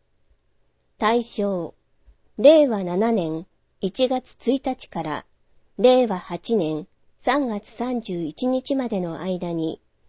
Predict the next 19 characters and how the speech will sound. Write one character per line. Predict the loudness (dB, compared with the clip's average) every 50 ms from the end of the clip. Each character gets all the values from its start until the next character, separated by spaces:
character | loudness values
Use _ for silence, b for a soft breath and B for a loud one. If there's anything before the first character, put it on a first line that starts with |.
| _ _ _ _ _ _ _
婚 | 6 6 8 8 6 4
姻 | 4 2 2 0 -2 -2
届 | -2 -2 0 0 -2 -2 -2 -4
が | -4 -4
受 | -6 -4 -4 -4
理 | -4 -4
さ | -6 -6 -8
れ | -6 -8
た | -8 -12
夫 | -10 -4 -2 -2 -2 -2
婦 | -4 -6 -6
で、 | -4 -2 -2 -4 -6 -8 _ _ _ _ _ _ -20 _ _ _ _ _ _
年 | 2 4 6 6 6 4 2 0
齢 | 0 2 2 2
や | 0 0 -2
所 | -4 -4 -2
得 | -4 -2 -2 0 -2
な | -2 -2 -4
ど、 | -4 -4 -6 -6 -8